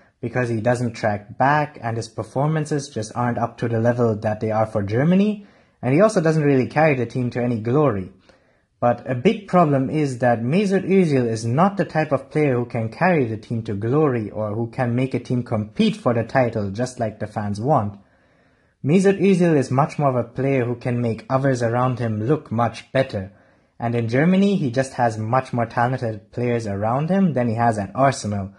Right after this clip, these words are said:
And this can also be seen back in the days when he was playing for Real Madrid,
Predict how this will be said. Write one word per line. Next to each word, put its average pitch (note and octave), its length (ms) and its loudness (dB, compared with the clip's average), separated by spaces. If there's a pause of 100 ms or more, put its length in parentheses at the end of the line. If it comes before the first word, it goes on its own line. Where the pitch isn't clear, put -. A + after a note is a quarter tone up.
(420)
And A2+ 120 -4
this C#3 100 -2
can C3+ 160 0
also C#3 220 2
be C3 160 0
seen C#3 480 -2
back B2+ 260 0
in C3 80 -2
the B2+ 80 -2
days A#2+ 300 -2
when A2+ 200 -4
he A2+ 100 -4
was G#2+ 140 -4
playing A2+ 400 -4
for A2 240 2
Real G#2+ 240 2
Madrid, G#2+ 560 0